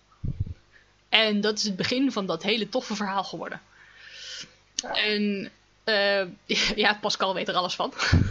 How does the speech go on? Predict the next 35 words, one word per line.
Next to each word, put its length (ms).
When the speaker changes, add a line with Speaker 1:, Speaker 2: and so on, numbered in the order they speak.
Speaker 2:
Dat 240
klopt, 360
Speaker 1:
<laughs> 80
Hij 120
Speaker 2:
eh, 60
Speaker 1:
zit 140
Speaker 2:
maar 100
Speaker 1:
er 80
Speaker 2:
ik 60
Speaker 1:
midden. 220
Speaker 2:
moet 100
ook 100
eerlijk 180
zeggen, 240
ik 80
heb 180
de 80
keerzijde 500
van 100
dit 140
verhaal 340
ook 100
wel 120
gezien. 340
Ik 180
ben, 500
eh, 520
destijds 420
op 100
V 60
A 340
met 220
twee 260
andere 300
mensen, 720